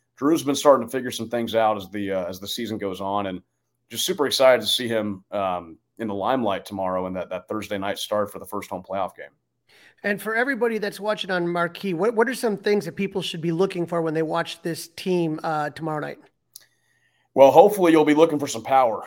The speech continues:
Speaker 1: Um, this, this Pelicans team led the Carolina League in home runs. We were the only team over one hundred home runs on the year, and our O P S was also the best in the Carolina League. So the lineup was definitely the specialty,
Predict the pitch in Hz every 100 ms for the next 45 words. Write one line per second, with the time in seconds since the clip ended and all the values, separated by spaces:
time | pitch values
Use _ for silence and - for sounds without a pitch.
0 | - 123 120 113 131 135 143 139 151 131
1 | 123 - 139 123 123 131 135 131 131 110
2 | 127 - 127 123 123 123 123 117 113 113
3 | 117 117 113 110 104 110 107 107 101 117
4 | 117 117 123 117 113 117 120 113 107 104
5 | 104 113 113 110 104 107 107 101 104 101
6 | 95 104 98 98 104 113 120 _ _ _
7 | 107 101 104 117 113 113 107 - 101 104
8 | 101 104 95 95 92 - 82 104 92 87
9 | 90 90 85 - 104 104 104 117 151 143
10 | - 117 - 113 110 - 117 107 - -
11 | 104 117 113 117 117